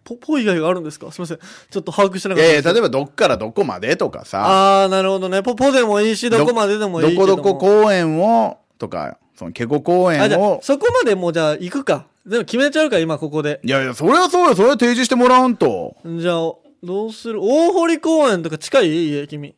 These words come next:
Speaker 2: 大堀公園はまあまあ別に歩いて行ける距離ではあるな。
Speaker 1: じゃあ、あやむくんは、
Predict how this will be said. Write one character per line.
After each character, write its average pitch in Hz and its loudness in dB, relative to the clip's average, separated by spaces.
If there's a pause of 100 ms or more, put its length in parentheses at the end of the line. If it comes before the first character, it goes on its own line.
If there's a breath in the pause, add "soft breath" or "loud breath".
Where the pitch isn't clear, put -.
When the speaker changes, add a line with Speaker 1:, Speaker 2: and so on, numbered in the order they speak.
Speaker 2:
大 294 2
堀 339 2
公 349 4
園 294 4
は 170 2
ま 196 2
あ 185 0
ま 160 -2
あ 131 -4
別 135 -6
に 185 -6
歩 175 0
い 208 -6
て 139 -4
行 110 -6
け 139 -4
る 139 -6
距 160 -4
離 139 -4
で 107 -10
は 90 -10
あ 92 -10
る 85 -16
な。 78 -16 (680)
Speaker 1:
じ 180 -10
ゃ 175 -4
あ、 170 -4
あ 185 -2
や 220 0
む 214 -6
く 214 -6
ん 202 -4
は、 180 -2